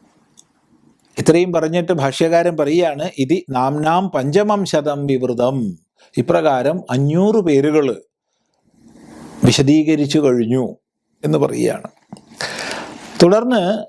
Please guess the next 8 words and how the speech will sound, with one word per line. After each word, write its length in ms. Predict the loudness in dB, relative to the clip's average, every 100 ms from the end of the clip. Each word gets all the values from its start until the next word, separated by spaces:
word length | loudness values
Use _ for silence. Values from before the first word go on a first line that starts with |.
| _ _ _ _ -16 -2
കപീന്ദ്രഹ, 720 | 0 2 0 2 2 2 0 -2 -8 -12 _ _ _ _ -20 -20 -20 -20 -16 -12 -12 -2
കപീന്ദ്രഹ. 680 | -2 2 0 2 0 0 -2 -8 _ _ -20 -20 _ _ -20 -18 -16 -16 -14 -16 -18 -20 -20 -20 -20 -20 -20 -20 -4
കപി 200 | -2 0
ശബ്ദത്തിന് 580 | 2 2 2 2 2 0 -2 -6 _ _ _ _ _ _ -20 -20 -20 -20 -8 -2
അനേക 240 | 0 2
അർത്ഥങ്ങളുണ്ട്. 640 | 2 0 0 2 2 2 0 -2 -10 _ -20 -20 _ _ -20 -20 -18 -18 -16 -20 -20 -20 -20 -20 -20 -20 -20 -20 -20 -20 -20 -20 -20 -20 -20 -20 -20 -20 _ -20 -20 -20 -8 0
ഒരർത്ഥം 380 | 0 0 -2 0
നമുക്ക് 380 | 0 2 2